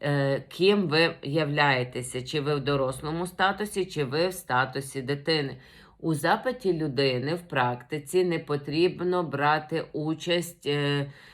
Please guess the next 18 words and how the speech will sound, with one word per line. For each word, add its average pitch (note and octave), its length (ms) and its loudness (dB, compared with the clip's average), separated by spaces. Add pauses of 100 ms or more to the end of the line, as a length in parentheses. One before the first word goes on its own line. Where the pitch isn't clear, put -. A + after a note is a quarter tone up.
(220)
е, C3 720 -2
хтось E3+ 440 0
інший E3 440 0
не C#3 160 0
бере D3 340 2
в B2 60 -6
цьому C3 320 -4
участь. C3+ 540 -4
Бути F3 380 0
іншим E3 560 0
людям E3+ 520 0
в - 20 -4
вашому D3+ 500 0
полі D3 440 0
чи C#3 160 -8
в A#2 40 -6
вашому C#3+ 560 -4
оточенні. C3+ 680 -6